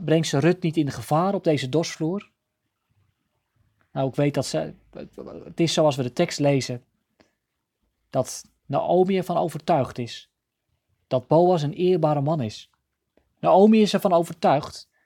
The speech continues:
dat dit de beste weg is om Rut bij Boas te brengen. Om Boas ook op de gedachte te brengen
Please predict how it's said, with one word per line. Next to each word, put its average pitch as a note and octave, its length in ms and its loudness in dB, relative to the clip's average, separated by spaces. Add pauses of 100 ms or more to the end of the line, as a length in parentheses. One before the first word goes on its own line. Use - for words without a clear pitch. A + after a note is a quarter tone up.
(140)
dat C3+ 160 -2
dit F#3 220 2
de D3 80 -4
beste F#3 380 0
weg F3+ 200 -4
is - 380 -8 (720)
om B2 240 -6
Rut E3 300 -2
bij A#2+ 200 0
Boas D3+ 400 2
te - 80 -10
brengen. A#2+ 360 -6 (920)
Om C#3+ 140 -2
Boas F3 340 8
ook E3 120 4
op D#3+ 120 0
de D3+ 80 -2
gedachte E3+ 440 -2
te C#3 120 -6
brengen B2 380 -4